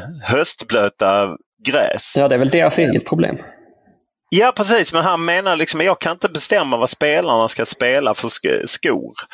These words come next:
Speaker 1: Ja, det är ju helt obegripligt.
Speaker 2: Ja, det är sjukt.
Speaker 1: Ja,
Speaker 2: Ja, nej, men,
Speaker 1: det var
Speaker 2: eh,
Speaker 1: spännande.
Speaker 2: Trelleborg-segern satt fint efter ett haveri till insats mot, eh, Halmstad. Det, det ska jag säga.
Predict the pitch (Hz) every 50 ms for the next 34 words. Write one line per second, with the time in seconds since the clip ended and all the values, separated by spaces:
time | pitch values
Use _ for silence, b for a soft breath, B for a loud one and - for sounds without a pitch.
0 | B B B B B - - - - - - 98 - - - - 95 92 - 95
1 | - 64 - - - - - - - - - - - - - - 139 147 - 151
2 | 160 165 170 165 165 165 160 160 160 160 156 151 - 170 165 165 156 170 165 160
3 | 156 151 143 143 139 - - 139 135 131 139 139 - - 143 - - 147 127 117
4 | - - - 127 - - 131 127 127 127 127 127 127 - - - 139 131 131 135
5 | 139 127 120 120 - 135 135 131 123 - 123 120 - - - 123 - - - 131
6 | 123 120 127 123 123 - - - - - 120 120 123 123 120 120 120 120 117 117
7 | 117 117 120 120 120 123 120 117 - - 117 110 - - - -